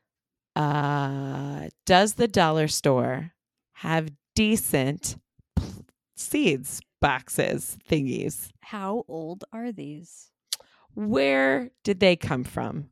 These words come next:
Speaker 1: What are these seeds?
Speaker 2: What state
Speaker 1: Are
Speaker 2: are they
Speaker 1: they
Speaker 2: in?
Speaker 1: Yeah, are they the sunflower seeds that people spit out at baseball games?
Speaker 2: <laughs> We
Speaker 1: Is that
Speaker 2: collected them from underneath the benches.
Speaker 1: Right.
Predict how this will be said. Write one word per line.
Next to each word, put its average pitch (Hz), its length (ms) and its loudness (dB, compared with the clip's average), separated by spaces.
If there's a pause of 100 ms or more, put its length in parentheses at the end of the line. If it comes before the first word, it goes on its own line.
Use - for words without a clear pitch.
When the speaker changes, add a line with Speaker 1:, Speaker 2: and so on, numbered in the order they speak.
Speaker 1:
What 226 480 4
are 170 300 10
these 156 280 0
seeds? 135 440 -4
Speaker 2:
What 285 140 -2
state - 300 -10
Speaker 1:
Are 160 160 4
Speaker 2:
are 180 60 2
they 170 40 -4
Speaker 1:
they 175 380 2
Speaker 2:
in? - 380 -14 (320)
Speaker 1:
Yeah, 175 320 2
are 185 100 4
they 196 160 4
the 190 260 -2
sunflower 190 800 2
seeds 185 280 -2
that 185 140 0
people 175 260 2
spit - 300 -2
out 160 180 0
at 156 160 -2
baseball 165 380 0
games? 277 440 -8 (320)
Speaker 2:
<laughs> - 100 -2 (120)
We 240 100 -2
Speaker 1:
Is 226 100 -6
that - 0 -
Speaker 2:
collected 185 520 0
them 185 180 0
from 196 200 -2
underneath 180 420 -2
the 196 80 2
benches. 214 580 -2 (480)
Speaker 1:
Right. 196 340 2